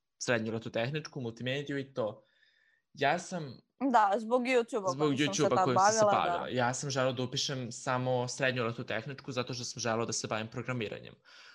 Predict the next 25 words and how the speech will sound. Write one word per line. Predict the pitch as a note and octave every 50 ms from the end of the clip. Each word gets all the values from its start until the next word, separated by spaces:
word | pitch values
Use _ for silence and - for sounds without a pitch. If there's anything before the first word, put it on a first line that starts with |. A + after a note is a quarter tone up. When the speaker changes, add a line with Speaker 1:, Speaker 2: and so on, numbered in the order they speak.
| - _ _
Speaker 1:
Opet | - C#3+ D#3+ D#3+ D#3 D#3 D#3+
u | D#3+ D3
multimediju | C#3+ C#3 C#3 C#3 D#3 C#3+ D3+ D3 D3+ C#3 D3 C#3
se | C3+ - - C#3+
is-, | C3+ - - - - - - - _ - -
se | - - -
is-, | C3+ C3+ - - _ _ _ _ _
se | - - -
ispada. | A2+ - - - F#2+ F#2 - - - - _ _ _ _ _ -
Multimediju | B2+ B2 B2+ - A#2 C3 C#3+ D3 C3+ C#3+ C#3+
ispada | C3 B2 - - - C3+ C3 C3 B2 B2 B2 A#2+ A#2 A2+ - - - - - _ -
internet, | - B2+ A#2+ A2 - A#2+ A2 - D2+ - - -
tako | G#2+ A2+ A2+ - C3
da | A#2+ A#2+
učili | B2 B2 B2 - C#3+ A#2+ A#2
smo | A2+ - - A2
i |
H | A2+ - A2+ G#2+
T | G#2+ - B2
M | A2 A2
L | A2 A2 A2 A2 A2+ G2+
i | F#2+ F#2+ G2 G2 F#2+ G#2 G#2+ - -
Python, | A2+ A2 G#2+ A2 G#2+ - A#2+ A2+ G#2+ - _ _ _ _ _
glavne | - A#2 A2 G#2 G#2+
Python, | - F#2 - - _